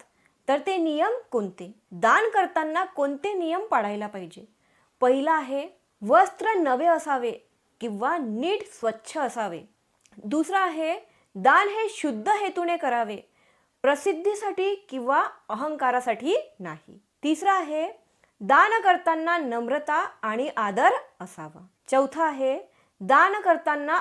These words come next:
अपेक्षा ठेवू नये, कुठल्याही प्रकारची अपेक्षा ठेवायची नाही. पाचवा आहे दानाचे फळ मिळते, पण ते बाह्य लोभापुरते नाही, तर अंतः शांती, करुणा आणि समत्व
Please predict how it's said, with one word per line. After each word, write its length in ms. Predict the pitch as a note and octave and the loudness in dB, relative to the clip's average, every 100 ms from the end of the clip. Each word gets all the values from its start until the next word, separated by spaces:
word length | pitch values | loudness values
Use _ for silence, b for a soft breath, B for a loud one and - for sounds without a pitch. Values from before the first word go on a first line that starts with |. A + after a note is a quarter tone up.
| - | 0
अपेक्षा 540 | B3+ B3+ D4 - D4+ | -2 -2 -8 -4 -2
ठेवू 420 | F4 E4+ A#3+ D#4+ A#4+ A#4+ | -2 0 0 2 0 -2
नये, 300 | G3+ F3 E3+ - _ _ - | -10 -12 -12 -20 _ _ -6
कुठल्याही 460 | D4 C#4 C4+ C#4 | -4 -2 -2 -2
प्रकारची 540 | D4 A3+ G#3+ G#3 G#3 C4+ | -4 -4 -4 -6 -4 -4
अपेक्षा 420 | A3 G3 - A3+ | -4 -6 -8 -10
ठेवायची 720 | A3+ F#3+ F#3+ F#3 D4 A#4+ C5+ | -8 -10 -10 -6 -4 -4 -6
नाही. 440 | F3+ F3 D#3 - - _ _ - | -14 -14 -14 -20 -20 _ _ 2
पाचवा 340 | C#4+ - G4 | 2 2 0
आहे 400 | G4+ D4 C#4+ E4+ B4 _ - | 0 0 -4 -4 -6 _ -10
दानाचे 640 | F#3 A#3 B3+ E4 E4+ F#4+ | 0 0 2 -2 -2 -6
फळ 300 | F#4+ D4 E4 B4 - | -2 2 4 2 -4
मिळते, 600 | A3+ A#3 A3+ A#3+ A#3 - _ _ _ _ - | -2 0 -2 -6 -10 -12 _ _ _ _ 0
पण 180 | E4+ F#4 | 2 2
ते 160 | G#4 | -4
बाह्य 600 | G4+ G#3+ A3+ A#3 E4+ G#4+ | -4 0 4 4 4 2
लोभापुरते 560 | G4 F4+ F#4 F4+ F#4 F4+ | 4 4 4 2 -4 -4
नाही, 440 | E4 D4 E4 D#4+ - b b - | -4 -2 -4 -4 -10 b b 0
तर 120 | A3+ - _ A#3 | 2 0 _ -4
अंतः 460 | D#4 F4 F#4 F4+ F4+ | -2 -2 -2 0 -2
शांती, 720 | F4+ G#3 B3+ D#4 E4 F4+ - | -2 -8 -8 -6 -6 -6 -6
करुणा 500 | A3 A#3+ D#4+ D4 D4+ - b b | -4 -2 -4 -6 -6 -8 b b
आणि 260 | B3+ D4+ F4 | 0 0 -2
समत्व 560 | - C4 C#4+ D4 F#4 | -2 -2 -2 -4 0